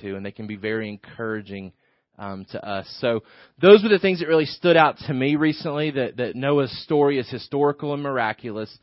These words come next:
that we are to learn from Noah's story, that it's not just to increase our knowledge, but it should have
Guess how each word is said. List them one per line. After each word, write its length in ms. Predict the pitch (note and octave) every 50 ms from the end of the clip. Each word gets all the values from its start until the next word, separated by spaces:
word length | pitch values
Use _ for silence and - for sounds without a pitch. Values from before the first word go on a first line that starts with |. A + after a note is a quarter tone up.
| _ _ _ _ _ _
that 100 | - A#2
we 120 | B2 C3 B2+
are 80 | B2 A2+
to 80 | A#2
learn 580 | A2+ A2+ A2+ A#2+ C3+ D3+ E3 F3+ F#3 F#3+ F#3 E3+
from 240 | - C#3 A#2 A#2 A2+
Noah's 360 | G#2+ G#2 G#2 G2+ G2 - - -
story, 400 | - A2+ G2+ F#2 F2 F2 G2 F#2
that 180 | G#2+ G#2 F#2+ - _ _ _ _ _ -
it's 160 | G#2 - -
not 240 | C#3 C3+ D3 C#3+ C#3
just 280 | C3 D#3+ D#3+ - -
to 60 | - A2+
increase 380 | C#3 D3 - - E3 D3+ -
our 120 | D#3 C3+ B2+
knowledge, 420 | C3 C3+ C#3+ D#3+ D#3 D3 C3 A2+
but 100 | A2+ C3
it 100 | B2 -
should 340 | E2+ E2 - D#3 D#3 D3+ C#3+
have 300 | A#2+ C#3 D3 C3+ C3 A#2+